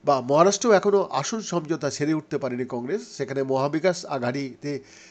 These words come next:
কংগ্রেসের সঙ্গে রয়েছে উদ্ধব ঠাকরে, শিবসেনা ও শরদ পাওয়ারের নেতৃত্বাধীন এনসিপির অংশ। জানা যাচ্ছে ঠাকরের সঙ্গে কথা হয়েছে রাহুল গান্ধীর। মুম্বাইয়ের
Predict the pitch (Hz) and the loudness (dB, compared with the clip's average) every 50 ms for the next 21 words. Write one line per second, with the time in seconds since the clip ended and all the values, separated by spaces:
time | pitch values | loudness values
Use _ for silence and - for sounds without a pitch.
0 | _ _ - 202 196 156 165 170 - 202 - - 165 156 151 147 139 135 135 135 | _ _ -2 -2 0 0 -2 -4 -6 -4 -4 -4 -4 -2 -2 -2 -2 -2 -2 -2
1 | 127 131 135 120 127 120 - - 147 139 127 143 135 - - 165 156 - - - | -2 -4 -4 -4 -6 -6 -2 -2 -2 -2 -2 -4 -6 -6 -6 -8 -8 -8 -8 -8
2 | 151 151 139 120 117 113 - 131 127 135 135 - 135 131 135 135 139 131 131 - | -4 -2 -2 -2 -2 -2 -2 0 0 0 0 0 2 2 4 4 4 2 0 -4
3 | - - - - - _ - 131 160 170 175 - - 233 - - 165 135 151 190 | -12 -20 -20 -20 -20 _ -4 -2 -2 -2 -2 2 2 2 2 2 0 0 0 0
4 | 180 - - 156 156 151 139 - - 165 151 143 131 123 - - _ 131 135 139 | -2 -2 -4 -6 -6 -6 -6 -6 -6 -6 -4 -4 -6 -6 -6 -8 _ -4 -4 -2
5 | - - 196 190 190 - - - - - - _ _ 131 156 190 190 233 240 247 | -2 0 0 0 0 -4 -10 -20 -20 -20 -20 _ _ 0 2 2 2 0 -2 -6
6 | - 247 - - 147 147 143 160 220 220 - 214 196 185 165 139 127 - - 143 | -8 -10 -6 -4 -4 -4 -2 -2 -4 -2 -2 -2 -2 -2 -2 -4 -2 2 2 2
7 | 139 - 151 135 120 110 - _ _ _ _ _ _ _ - 170 190 - 180 156 | 2 2 0 -4 -4 -6 -10 _ _ _ _ _ _ _ 6 6 6 6 6 4
8 | 151 131 143 156 139 151 147 139 147 202 226 - _ _ _ _ _ _ _ - | 4 2 2 0 -2 -4 -4 -2 -2 -4 -4 -6 _ _ _ _ _ _ _ -12
9 | 123 131 160 180 175 175 180 196 233 | -4 -2 -2 2 6 6 6 6 4